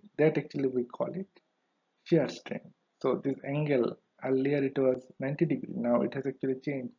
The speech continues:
all the angles. So how much is the angle has changed? So that we can denote it using shear, shear, shear strain,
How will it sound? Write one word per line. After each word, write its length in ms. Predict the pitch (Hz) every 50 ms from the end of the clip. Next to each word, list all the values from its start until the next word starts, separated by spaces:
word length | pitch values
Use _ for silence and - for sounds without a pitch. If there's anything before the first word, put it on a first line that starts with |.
| - - -
all 180 | 131 127 123
the 80 | 123 135
angles. 480 | 135 147 160 160 147 - - - - _ _ _ _ _ _ _ _ _ _ _ _ _ _ _ _ _ _ _ _ _ _ _ _
So 80 | - 135
how 180 | - - 160 170
much 240 | 180 185 175 180 180
is 160 | 175 165 170
the 100 | - 147
angle 300 | 135 139 143 151 156 139
has 200 | 143 147 147 - - -
changed? 440 | 151 147 156 165 165 165 - - _ _ _ _ _ _ _ _ _ _
So 60 | - 135
that 420 | 131 156 170 165 170 170 - - - - -
we 220 | - 131 131 131 131
can 240 | 131 - 135 131 120
denote 440 | 123 120 113 113 113 113 117 -
it 260 | 151 180 196 - _ - _ _
using 460 | - 127 127 123 120 151 175 196 202 - -
shear, 340 | - - - 143 110 - - - - _ _ _
shear, 420 | - - - 147 139 131 - - -
shear 140 | - 156 147
strain, 300 | - - - - - -